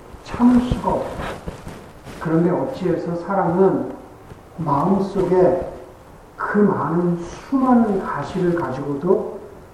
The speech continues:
어떻게 아무렇지 않게 살아갈 수 있을까?" 우리가 아무렇지 않게 살아갈 수 없는 사람은 없죠.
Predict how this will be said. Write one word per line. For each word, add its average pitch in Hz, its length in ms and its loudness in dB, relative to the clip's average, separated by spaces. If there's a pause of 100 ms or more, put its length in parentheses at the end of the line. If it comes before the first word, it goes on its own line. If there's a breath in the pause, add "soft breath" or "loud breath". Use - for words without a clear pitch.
(120)
어떻게 208 280 -2
아무렇지 226 800 4
않게 156 420 -4
살아갈 180 420 -6
수 - 80 -12
있을까?" 143 560 -12 (4000)
우리가 233 260 12
아무렇지 233 300 8
않게 196 220 6
살아갈 214 320 4
수 208 120 2
없는 185 240 6
사람은 190 680 2
없죠. - 680 -4